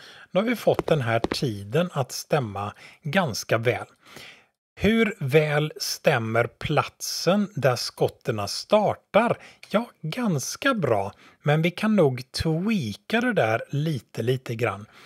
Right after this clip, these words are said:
Jag tycker att, eh, skotterna borde spånas lite längre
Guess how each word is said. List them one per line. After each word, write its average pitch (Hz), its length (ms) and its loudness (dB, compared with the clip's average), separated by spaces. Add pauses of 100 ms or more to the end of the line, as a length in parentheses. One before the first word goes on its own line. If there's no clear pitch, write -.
(180)
Jag 165 180 -2
tycker 156 480 0
att, - 320 -2
eh, 151 80 2
skotterna 127 640 -8
borde 123 500 -4
spånas 110 840 -2
lite 170 1080 -2 (360)
längre 113 680 -4